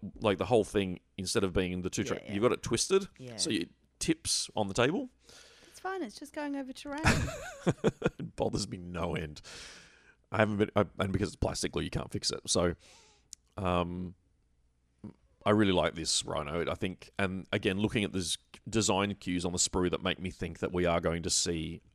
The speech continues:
Speaker 1: a Heresy Predator, a Heresy Whirlwind, and some of the other options, because the sprue leaves spaces for those swaps. Like, they've been very cleverly designed that by throwing one extra sprue in,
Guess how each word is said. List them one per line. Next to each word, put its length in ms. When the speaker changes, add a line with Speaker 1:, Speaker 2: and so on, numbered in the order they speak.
Speaker 1:
a 100
Heresy 420
Predator, 560
a 80
Heresy 600
Whirlwind, 680
and 140
some 240
of 140
the 80
other 220
options, 440
because 600
the 80
sprue 580
leaves 280
spaces 560
for 100
those 220
swaps. 680
Like, 180
they've 140
been 180
very 200
cleverly 400
designed 460
that 80
by 120
throwing 380
one 180
extra 240
sprue 420
in, 200